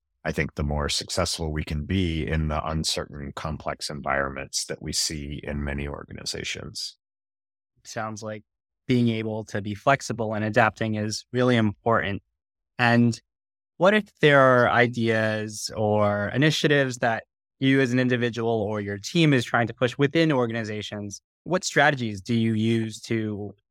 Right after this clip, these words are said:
Speaker 2: advocate for change within organizations, healthcare or otherwise?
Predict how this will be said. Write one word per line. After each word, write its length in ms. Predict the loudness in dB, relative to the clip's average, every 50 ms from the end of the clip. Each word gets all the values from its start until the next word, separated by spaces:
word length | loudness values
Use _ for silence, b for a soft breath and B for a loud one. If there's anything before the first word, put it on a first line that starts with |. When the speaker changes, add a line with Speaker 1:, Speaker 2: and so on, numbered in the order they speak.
| _ _ _ _ _ _
Speaker 2:
advocate 560 | 0 2 2 4 4 2 0 0 -2 -8 -8 -8
for 80 | -12
change 600 | -10 -6 -4 -4 -2 -2 -2 -2 -4 -6 -6 -6 -4
within 260 | -4 -2 -2 -2 -2
organizations, 760 | -2 -2 -2 -2 -2 -2 -4 -4 -6 -6 -8 -10 -12 -6 -2
healthcare 540 | 0 2 2 0 -2 -6 -4 -4 -2 -2
or 140 | -2 -2 -4
otherwise? 580 | -4 -4 -6 -8 -10 -12 -14 -16 -18 -18 -20